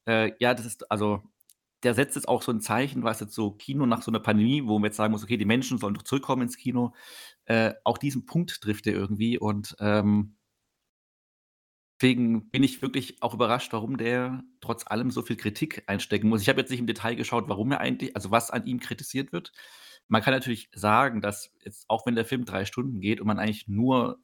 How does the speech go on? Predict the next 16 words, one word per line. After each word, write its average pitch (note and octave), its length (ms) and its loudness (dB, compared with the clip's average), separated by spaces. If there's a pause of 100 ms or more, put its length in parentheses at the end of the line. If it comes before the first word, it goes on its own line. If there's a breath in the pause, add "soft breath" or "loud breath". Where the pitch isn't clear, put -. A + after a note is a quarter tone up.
(120)
drei G#2 280 2
Hauptfiguren G2+ 500 0
hat, A#2+ 200 -6 (580 soft breath)
ähm, G#2 540 0 (360)
dass G#2+ 180 0
die A#2+ 160 0
halt G#2+ 180 2
auch A2+ 140 0
so - 100 0
'n A2 60 0
bisschen A2+ 280 0
durch A2 160 0
diesen G#2+ 220 0
Film G#2+ 240 0
durchgeschleust C3 1000 0
werden B2 460 -2